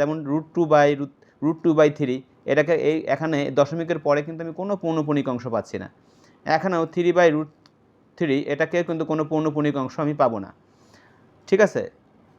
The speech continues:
এভাবে জ-, যে সংখ্যাগুলোর, অর্থাৎ যে ভগ্নাংশগুলোর ক্যালকুলেশন করলে আমরা কোনো পৌনপুণিক অংশ পাবো না, হ্যাঁ, সেই ভগ্নাংশগুলোই হবে মূলত অমূলদ সংখ্যা। তাহলে root eight by two, three into, আহ,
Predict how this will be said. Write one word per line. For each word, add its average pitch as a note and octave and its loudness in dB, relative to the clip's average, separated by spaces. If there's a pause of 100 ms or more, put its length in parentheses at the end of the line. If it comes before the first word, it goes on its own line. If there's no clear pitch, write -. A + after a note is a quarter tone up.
(280)
এভাবে D#3+ 6 (380)
জ-, E3 6 (100)
যে E3 0 (140)
সংখ্যাগুলোর, F#3 0 (140)
অর্থাৎ C3+ -6
যে D#3 2 (100)
ভগ্নাংশগুলোর E3 -2
ক্যালকুলেশন D3+ -2 (120)
করলে C#3 2 (200)
আমরা C#3 -2
কোনো D3+ -2 (120)
পৌনপুণিক E3+ -2
অংশ C#3 -4 (140)
পাবো A2+ 2
না, A#2+ -4 (120)
হ্যাঁ, G3 -4 (500)
সেই D#3 2
ভগ্নাংশগুলোই D#3 -2
হবে C3 0 (100)
মূলত A#2 -2 (600)
অমূলদ A2 -2
সংখ্যা। F2 -14 (500)
তাহলে C#3+ 4
root E3 0
eight E3+ -2
by E3+ 6 (120)
two, D3+ 2 (480)
three D#3+ 4 (220)
into, D3+ -2 (120)
আহ, C3 6